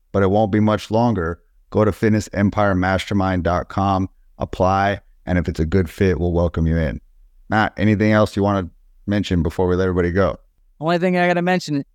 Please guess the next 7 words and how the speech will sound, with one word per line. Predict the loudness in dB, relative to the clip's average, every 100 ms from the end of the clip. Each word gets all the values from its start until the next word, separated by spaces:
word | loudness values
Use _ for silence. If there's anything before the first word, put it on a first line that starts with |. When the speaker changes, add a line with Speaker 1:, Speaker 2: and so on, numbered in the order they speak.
| -8
Speaker 2:
is, | -4 -2 -4 -2
uh, | -4 -4 -8 -10 -18 -20 _ _ _ _ _
take | -2 -2 -2 _ _
freaking | -4 -4 0 -2 0
action | 0 -2 -2 -6 -4 -4 _ _ -4
on | -2 -2
this. | -4 -8 -16